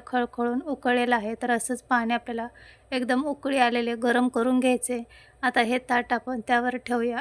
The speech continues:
आणि झाकण ठेवून दहा ते पंधरा मिनिट हे आपण शिजवून घ्यायचे. तर गॅसची फ्लेम मिडियम करायची आणि मिडियम गॅसवरती पंधरा मिनिट हा नाश्ता शिजवून घ्यायचा. तर इथे परफेक्ट असं पंधरा मिनिट झालेले आहेत. हे पहा,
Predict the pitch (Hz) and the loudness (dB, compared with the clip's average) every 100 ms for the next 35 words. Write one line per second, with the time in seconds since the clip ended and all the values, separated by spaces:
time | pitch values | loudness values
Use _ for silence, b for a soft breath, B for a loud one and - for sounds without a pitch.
0 | 320 240 233 247 b b b - 247 226 | -2 0 0 -4 b b b -4 4 4
1 | 226 247 247 247 240 226 233 - _ _ | 4 2 2 0 0 -2 -6 -10 _ _
2 | _ _ - 247 240 254 269 277 247 233 | _ _ -8 0 2 2 2 2 2 2
3 | 240 233 220 220 - - - 262 262 254 | 0 0 -6 -8 -16 -16 -4 2 4 2
4 | 247 226 - 254 233 247 254 247 233 - | -4 -6 -4 -4 -2 -2 0 2 0 -4
5 | 226 - - 240 247 226 - 240 - 240 | -8 -10 -8 -4 -2 -4 -4 -6 -4 -2
6 | 233 233 233 233 254 247 233 240 226 233 | -2 -2 -4 -2 0 0 -2 -6 -4 -2
7 | 233 240 240 233 233 - 240 233 240 - | 0 0 0 -2 -2 -4 -6 -6 -8 -8
8 | B B B 277 254 262 254 254 247 247 | B B B 0 4 6 6 4 0 0
9 | - 254 247 - 269 - 262 220 247 240 | 4 4 4 -2 -6 -4 -4 -4 -2 -2
10 | 226 208 - 254 - b b b - - | -4 -6 -8 -10 -10 b b b -18 -6
11 | 262 262 269 - 277 247 269 269 247 - | -2 -2 -2 2 2 2 0 -2 -6 -6
12 | 247 247 240 240 240 240 240 233 226 226 | -2 0 2 2 2 0 -2 0 0 2
13 | 247 247 208 233 - _ 254 - 254 214 | 2 2 0 -8 -10 _ -8 -2 -2 -2